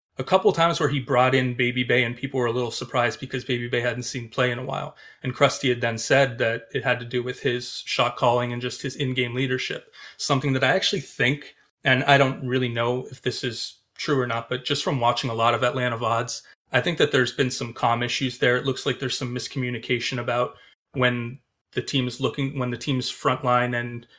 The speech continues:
the rest of the pieces are gonna go aggro. It seems like there's just this breakdown between, um, Pokpo and the supports. I, I did an article a while ago about just how they were th-, the team that really started using their, uh,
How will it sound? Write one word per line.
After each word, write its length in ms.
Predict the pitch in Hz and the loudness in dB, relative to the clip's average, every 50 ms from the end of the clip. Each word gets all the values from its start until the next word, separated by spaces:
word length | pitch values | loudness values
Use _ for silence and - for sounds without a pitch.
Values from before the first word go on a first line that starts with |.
| _ _ _ _ | _ _ _ _
the 80 | - 123 | 0 4
rest 260 | 123 123 123 - - | 4 4 4 2 -4
of 40 | 131 | -6
the 60 | 120 | -6
pieces 400 | - - 131 120 - - 131 120 | -2 -2 -2 -2 -2 -4 -6 -4
are 80 | 127 113 | -4 -2
gonna 220 | 120 123 120 117 | -2 -2 -2 0
go 160 | 117 120 117 | 0 0 0
aggro. 480 | 113 113 117 120 123 127 127 131 139 131 - _ - - _ _ - | 2 2 0 0 0 -2 -2 -2 -4 -6 -10 _ -20 -20 _ _ -4
It 140 | 131 127 | -2 -2
seems 240 | - - 143 135 131 | 0 0 2 2 2
like 140 | 143 135 - | 2 0 0
there's 200 | - 127 117 - | 0 -2 0 -2
just 260 | - - - - - | -2 -4 -4 -4 -4
this 120 | - 127 - | -8 -8 -8
breakdown 580 | - - 131 127 127 127 - 135 127 123 120 | -2 2 2 2 2 2 4 4 4 4 2
between, 440 | 120 123 - - 139 120 120 120 120 | -2 -6 -6 -6 -6 -4 -4 -6 -6
um, 340 | - 139 139 - 147 151 139 _ _ - | -6 -6 -6 -6 -8 -10 -12 _ _ 0
Pokpo 640 | 139 127 - - - - 123 120 120 120 117 131 - | 0 0 0 -2 -2 0 0 2 2 0 -2 -4 -4
and 360 | - 135 135 139 143 151 - - - - - _ _ _ _ - | -4 -6 -6 -6 -8 -10 -12 -14 -16 -20 -20 _ _ _ _ -4
the 80 | - | -4
supports. 580 | 139 - - 139 - - 123 117 110 - - - - | -2 -2 -2 -2 -2 0 0 0 -2 -4 -6 -6 -4
I, 120 | 135 131 131 | -2 0 0
I 80 | 123 | 0
did 180 | 120 127 131 120 | 4 4 2 2
an 100 | 117 117 | 2 2
article 320 | 117 123 120 117 - 127 | 2 2 2 0 0 0
a 60 | 120 | 2
while 220 | 120 123 120 120 120 | 4 4 4 4 2
ago 200 | 120 123 120 120 | 0 -2 -2 -2
about 420 | 120 123 131 123 127 135 - - _ _ _ _ _ _ - | -2 -2 -2 -2 -2 -2 -4 -6 _ _ _ _ _ _ -2
just 200 | - 143 143 - | 0 0 2 4
how 140 | 151 135 123 | 4 4 4
they 240 | 113 127 123 123 120 | 4 4 2 2 2
were 160 | 120 113 113 | 2 -2 -2
th-, 240 | - - - - 135 | -4 -8 -8 -4 -4
the 80 | 127 | -4
team 220 | 123 - 143 131 120 | -4 -2 -2 0 0
that 120 | 123 131 | 0 0
really 160 | 127 127 123 | 0 0 0
started 420 | 120 - - - 131 123 120 120 120 | 0 -2 0 2 2 2 0 -2 -4
using 400 | 117 120 123 120 127 120 120 117 | -4 -4 -4 -4 -4 -4 -4 -4
their, 340 | 117 117 117 113 107 - _ _ _ _ _ _ _ - | -4 -4 -4 -4 -6 -10 _ _ _ _ _ _ _ -4
uh, 360 | - 127 117 120 123 - - | -2 -2 0 0 -2 -4 -4